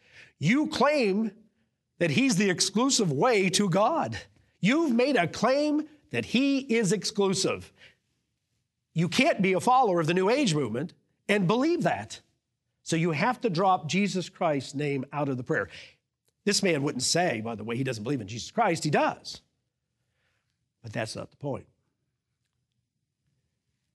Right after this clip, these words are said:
This is the important question you need to ask yourself. Is Jesus the only way? You know, there's very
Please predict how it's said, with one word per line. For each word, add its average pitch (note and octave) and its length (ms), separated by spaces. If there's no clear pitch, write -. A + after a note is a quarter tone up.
This F#3+ 160
is F3+ 80
the F3 100
important D3 340
question B2 540
you D#3 160
need F3 140
to C3 100
ask D3 260
yourself. G#2 360
Is D#3+ 280
Jesus B2+ 320
the B2 80
only G#2+ 160
way? C#3 340
You D#3+ 80
know, F3 40
there's A3+ 220
very G3+ 340